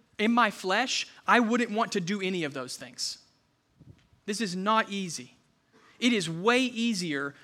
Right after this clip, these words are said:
to try to save your life now and worry about the consequences later. I mean, we live in a culture that's mortgaging the future for the now.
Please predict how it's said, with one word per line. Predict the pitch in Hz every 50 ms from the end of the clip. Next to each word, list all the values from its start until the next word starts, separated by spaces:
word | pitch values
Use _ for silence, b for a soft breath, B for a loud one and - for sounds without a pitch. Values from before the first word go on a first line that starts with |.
| B B
to | - 208
try | 185 - 220 214 196
to | 175 156
save | - - - - 220 226 247 240 196 196
your | 214 226 226 208
life | 202 202 202 196 202 196 - -
now | 190 180 190 190 170 151 143 147 151 147 B B -
and | - 175 165
worry | 165 180 196 208 226
about | 214 190 196 190 185
the | 185
consequences | - - 196 185 175 - 180 - 196 175 160 - 165 151 151
later. | 160 160 156 143 131 -
I | 165 170
mean, | 185 185 180
we | 196 226 220
live | 196 220 285 - - 156 180
in | 190
a | 190
culture | 175 - 233 262 247 - -
that's | 170 160 165 - -
mortgaging | 185 190 233 254 262 226 233 175 196 202 202
the | 190 170
future | - - 202 233 285 277 277 - 294 277
for | - 240
the | 240 269
now. | 269 302 311 262 175 135 120